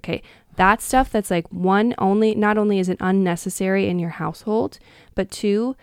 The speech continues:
the, the fragrance component and just the compounding effect of all of that stuff, especially for women, I would ditch it. But yeah, the other, the other things, there are things that I would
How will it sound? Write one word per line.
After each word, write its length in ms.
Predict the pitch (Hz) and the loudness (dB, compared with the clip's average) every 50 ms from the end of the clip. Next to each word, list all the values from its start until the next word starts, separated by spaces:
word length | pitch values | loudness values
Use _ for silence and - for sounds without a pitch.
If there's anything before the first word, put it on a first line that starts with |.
| _ _ _ _ _ - | _ _ _ _ _ -4
the, 200 | - 185 175 - | -2 -2 -2 -2
the 100 | - 180 | -4 -8
fragrance 580 | 175 - - 180 175 180 175 214 214 220 - - | -6 -4 -2 0 0 0 0 0 -2 -2 -4 -4
component 560 | - 233 214 - 233 226 226 226 233 233 - | -6 -6 -4 -4 -2 -2 0 0 0 0 -2
and 180 | - - 180 170 | -2 -4 -4 -4
just 160 | 175 170 - - | -6 -8 -8 -8
the 80 | 156 | -10
compounding 1040 | - - - 185 185 185 185 180 - 196 180 180 180 175 170 170 170 160 165 160 - _ _ - | -10 -6 -4 -2 -2 -2 -2 -4 -4 -2 -2 -2 0 -2 -2 -2 -4 -4 -6 -8 -10 _ _ -14
effect 420 | 175 - - - 175 190 - - - | -12 -8 -4 -4 -4 -4 -4 -6 -8
of 120 | - 160 - - | -8 -8 -6 -4
all 240 | 165 165 165 170 | -4 -2 -2 -2
of 120 | 170 160 160 | -4 -6 -6
that 240 | 156 147 - - - | -8 -8 -8 -10 -10
stuff, 320 | - - 226 226 240 - - | -8 -4 -4 -4 -4 -4 -6
especially 500 | 185 - - - 175 170 - - 196 196 | -10 -8 -8 -6 -6 -6 -6 -4 -6 -6
for 180 | - - 180 165 | -6 -6 -8 -6
women, 480 | 160 165 165 170 190 226 254 269 302 _ _ _ _ _ _ _ _ _ _ _ _ _ _ _ - | -6 -6 -4 -4 -2 -2 -2 -4 -6 _ _ _ _ _ _ _ _ _ _ _ _ _ _ _ -6
I 120 | 175 160 | -4 -4
would 240 | 160 160 151 165 _ | -4 -4 -8 -10 _
ditch 280 | - 151 - - - - | -6 -6 -6 -6 -8 -8
it. 360 | 151 185 208 247 _ _ - - _ _ _ _ - - | -6 -6 -6 -6 _ _ -20 -20 _ _ _ _ 0 6
But 260 | 285 233 185 170 - - | 8 8 8 8 4 -2
yeah, 340 | - - 180 180 156 - - | -6 -2 -2 -2 -2 -2 -4
the 160 | - 180 180 190 | -2 0 2 2
other, 280 | 196 190 190 185 185 | 2 2 0 0 -2
the 160 | - - 196 | -2 0 2
other 160 | 196 196 190 190 | 2 2 0 -2
things, 400 | - - 180 170 160 160 160 - | -2 -4 -6 -4 -4 -6 -6 -4
there 180 | - 185 180 | -4 -2 -2
are 60 | 180 | -2
things 260 | 170 - 190 175 170 160 | -2 -2 -4 -4 -4 -4
that 80 | 165 170 | -6 -6
I 60 | 156 | -6
would 160 | 156 160 151 | -6 -6 -6